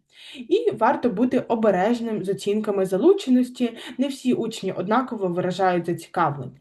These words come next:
Онлайн-інструменти, які можуть допомогти. Перше, це опитування. Вони дають голос тим, хто не хоче відповідати вголос.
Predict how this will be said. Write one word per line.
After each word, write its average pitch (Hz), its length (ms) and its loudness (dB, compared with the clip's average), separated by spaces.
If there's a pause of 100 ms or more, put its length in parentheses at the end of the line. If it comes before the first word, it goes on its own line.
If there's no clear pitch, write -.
Онлайн-інструменти, 302 840 2
які 247 240 -2
можуть 233 600 -4
допомогти. 190 640 -2 (160)
Перше, 311 320 4
це 240 200 4
опитування. 254 920 4 (220)
Вони 254 260 6
дають 240 260 4
голос 220 360 2
тим, 247 220 4
хто 226 180 -4
не 202 100 -2
хоче 226 340 -4
відповідати 175 680 -2
вголос. - 560 -12